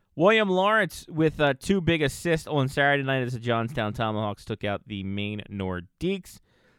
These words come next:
Uh, Johnstown on a three-game winning streak there, uh, and Lawrence contributing, uh,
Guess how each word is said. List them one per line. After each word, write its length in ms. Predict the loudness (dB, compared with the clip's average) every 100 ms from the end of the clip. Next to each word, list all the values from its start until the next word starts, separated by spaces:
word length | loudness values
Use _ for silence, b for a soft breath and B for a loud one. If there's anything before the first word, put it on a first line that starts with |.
| _ -10
Uh, 180 | -6 -4
Johnstown 520 | -2 -2 -2 -2 -4
on 200 | -4 -4
a 120 | -4
three-game 840 | -6 -6 -4 -4 -4 -4 -2 -2 -6 -10
winning 500 | -8 -4 -4 -4 -6
streak 380 | -10 -8 -8 -8
there, 380 | -6 -2 -2 -4 b b b -12
uh, 200 | -10 -8
and 240 | -6 -4
Lawrence 300 | -4 -4 -6
contributing, 640 | -10 -6 -4 -2 -4 -6 -6
uh, 180 | -10